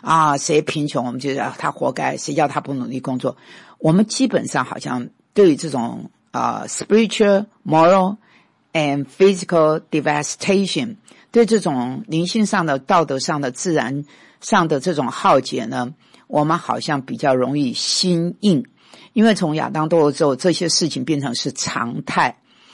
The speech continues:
那我们对常态看久了、听久了呢，我们就忘记了，呃，特别是我们信徒、我们基督徒，是要拯救他们，是要与哀哭的人同哀哭，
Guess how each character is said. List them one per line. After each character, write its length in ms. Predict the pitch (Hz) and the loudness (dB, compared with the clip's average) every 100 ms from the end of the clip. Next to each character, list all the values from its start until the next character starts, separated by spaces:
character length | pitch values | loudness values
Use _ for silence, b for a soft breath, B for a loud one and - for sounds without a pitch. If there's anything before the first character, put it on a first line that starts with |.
| b | b
那 140 | - 214 | 2 4
我 40 | |
们 80 | 196 | 6
对 140 | 208 | 2
常 260 | - 151 156 | 2 -4 0
态 280 | 185 151 _ | 0 0 _
看 280 | - 214 151 | -2 -2 0
久 160 | 131 | -2
了、 80 | 117 | -4
听 240 | 123 160 151 | -4 -2 -2
久 180 | 131 | -2
了 60 | 110 | -4
呢， 180 | 123 120 B B B | -8 -12 B B B
我 100 | - | 0
们 100 | 139 | 2
就 140 | 160 165 | 4 6
忘 200 | 165 143 | 6 2
记 200 | - 143 | -2 -2
了， 260 | 117 90 _ _ _ _ _ | -2 -6 _ _ _ _ _
呃， 300 | 143 127 113 - _ | -2 0 0 -8 _
特 140 | - 160 | 0 0
别 100 | 147 | 2
是 120 | 160 | 2
我 100 | 117 | 2
们 140 | 131 | -2
信 260 | - 165 135 | -4 -4 -4
徒、 140 | 120 | -4
我 100 | 123 | -6
们 100 | 131 | -6
基 160 | - 151 | -6 -4
督 140 | 143 | -4
徒， 240 | - 113 - B B B | -4 -10 -12 B B B
是 160 | - 190 | 0 4
要 140 | 160 | 4
拯 380 | - 165 117 139 | 2 -4 -4 0
救 180 | 151 131 | 0 0
他 180 | 139 | -2
们， 200 | 127 123 - B B | -4 -8 -12 B B
是 140 | - | 4
要 100 | 190 | 4
与 100 | 127 127 - | 4 0 0
哀 200 | 170 165 | 2 0
哭 220 | - 156 | -2 -2
的 100 | 147 | -2
人 280 | 123 123 131 | -2 -6 -10
同 280 | - 127 120 - | -10 -8 -8 -8
哀 240 | 135 135 131 | -6 -6 -8
哭， 420 | - 147 127 131 | -8 -4 -2 -4